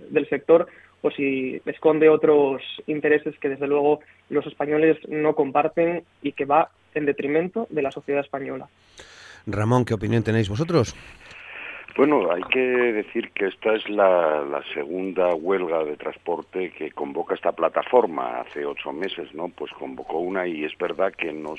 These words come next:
Speaker 3: son o no están apuntados, o es una minoría de, de, de los que están apuntados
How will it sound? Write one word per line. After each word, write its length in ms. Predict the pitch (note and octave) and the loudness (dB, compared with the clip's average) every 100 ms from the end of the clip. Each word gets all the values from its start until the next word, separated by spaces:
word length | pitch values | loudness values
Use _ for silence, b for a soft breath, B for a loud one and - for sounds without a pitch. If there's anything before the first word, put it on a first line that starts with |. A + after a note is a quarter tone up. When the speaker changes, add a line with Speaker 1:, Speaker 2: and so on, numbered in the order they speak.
| - | -8
Speaker 3:
son 440 | F2 F2 E2+ D#2 - B B B B | -6 -6 -6 -10 -14 B B B B
o 120 | D2 | -8
no 120 | D2 D#2+ | -8 -8
están 340 | - E2+ E2+ | -6 -4 -4
apuntados, 640 | D#2+ - D2+ D#2+ F2 D#2+ | -6 -8 -10 -4 -4 -4
o 80 | D#2 | -8
es 100 | D2 | -12
una 200 | E2+ E2 | -10 -8
minoría 600 | E2 D#2+ D2 D#2+ F#2 E2 | -8 -8 -8 -8 -6 -6
de, 300 | D2 D2+ D2 | -4 -6 -8
de, 160 | C2 C#2 | -10 -12
de 140 | B1+ | -10
los 180 | C2 - | -12 -14
que 80 | - | -14
están 220 | - D#2 | -12 -10
apuntados 440 | D#2 D#2+ D#2+ D#2 | -10 -10 -8 -8